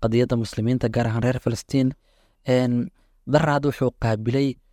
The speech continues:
ra-iisul wasaaraha waddanka, ee, Jarmalka, wuxuuna noqday madaxweynihii ugu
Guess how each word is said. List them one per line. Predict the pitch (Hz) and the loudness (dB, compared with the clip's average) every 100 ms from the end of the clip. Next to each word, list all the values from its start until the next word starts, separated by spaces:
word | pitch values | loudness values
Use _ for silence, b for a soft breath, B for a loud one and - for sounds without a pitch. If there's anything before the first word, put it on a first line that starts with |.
| _ _ - | _ _ -2
ra-iisul | 113 113 | 2 2
wasaaraha | 107 120 131 123 | 2 2 2 0
waddanka, | 113 113 107 113 107 - | 0 0 -2 -2 -4 -4
ee, | 107 101 98 | -4 -4 0
Jarmalka, | 131 131 120 - 139 - _ _ _ _ - | 0 2 0 -2 -6 -8 _ _ _ _ -8
wuxuuna | 120 123 131 | -2 2 4
noqday | 131 123 123 120 | 2 2 0 0
madaxweynihii | 117 110 120 120 143 135 | -2 -2 0 0 2 0
ugu | 139 | 0